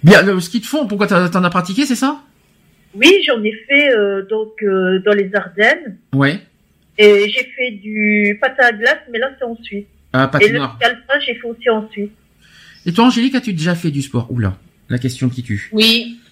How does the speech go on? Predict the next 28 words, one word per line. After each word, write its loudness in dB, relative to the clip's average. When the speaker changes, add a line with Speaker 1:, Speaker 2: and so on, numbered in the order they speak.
Speaker 1:
Allez, 6
peut-être 0
pas 2
aujourd'hui, 0
mais, 0
euh, 0
comme 0
moi 2
d'ailleurs, -2
mais, 0
euh, -2
à -4
l'époque. -4
Speaker 3:
Oui. -4
Speaker 1:
Et 4
que 2
tu, 2
tu -2
regrettes, 0
euh, 0
aujourd'hui -2
de -4
plus, -6
de -6
plus -6
faire -4
de -2
sport ? -2